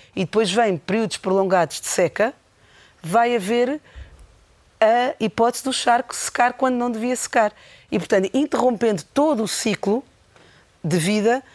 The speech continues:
daquelas plantas e de animais que já começaram a germinar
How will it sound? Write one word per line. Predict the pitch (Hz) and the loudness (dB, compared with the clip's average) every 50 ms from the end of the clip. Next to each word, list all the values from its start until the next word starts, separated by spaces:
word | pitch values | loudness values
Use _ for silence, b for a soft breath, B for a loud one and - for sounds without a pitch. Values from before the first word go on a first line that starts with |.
| B B B | B B B
daquelas | - 170 214 220 220 - 247 233 226 220 - - | -2 -2 -2 0 2 2 2 2 4 2 0 -2
plantas | - - 214 220 214 214 196 - - 165 143 139 | -2 0 2 2 2 2 0 0 -2 -2 0 0
e | 170 175 170 | -2 -2 0
de | 147 175 | 2 2
animais | 175 180 185 190 196 196 202 220 240 - - B B B B B - | 2 2 0 0 0 0 0 0 0 -2 -6 B B B B B -4
que | - | 0
já | 175 208 214 | 2 2 2
começaram | 208 - 240 220 - - 226 190 170 - - - | 2 0 -2 -2 0 2 2 4 4 2 2 0
a | 190 | 0
germinar | 170 170 214 208 226 233 233 233 240 247 277 | 0 2 0 0 0 -2 0 2 2 0 0